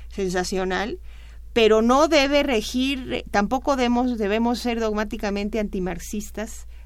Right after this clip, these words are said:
por lo que ha pasado en el siglo veinte con todos los totalitarismos que han sido tremendo,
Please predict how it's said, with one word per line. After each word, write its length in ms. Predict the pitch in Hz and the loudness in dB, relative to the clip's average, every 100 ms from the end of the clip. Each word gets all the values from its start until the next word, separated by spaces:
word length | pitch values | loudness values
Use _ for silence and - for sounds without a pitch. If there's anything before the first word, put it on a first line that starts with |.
| - | -12
por 140 | - 180 | -6 -4
lo 100 | 185 | -2
que 100 | 196 | -2
ha 60 | 190 | 0
pasado 400 | 202 - 202 196 | -2 -2 -2 -2
en 80 | 190 | -6
el 100 | 175 | -6
siglo 380 | 202 185 190 | -8 -4 -2
veinte 420 | 185 180 180 180 185 | -2 -2 -4 -6 -8
con 240 | - - | -8 -10
todos 280 | - 185 180 | -6 -2 -2
los 140 | 180 - | -2 -2
totalitarismos 920 | 170 170 165 170 - - - 185 175 | 0 0 0 0 -2 -2 -4 -8 -10
que 120 | - | -10
han 40 | 175 | -10
sido 220 | - - | -8 -8
tremendo, 580 | 190 202 214 185 175 | -6 -4 -2 -2 -6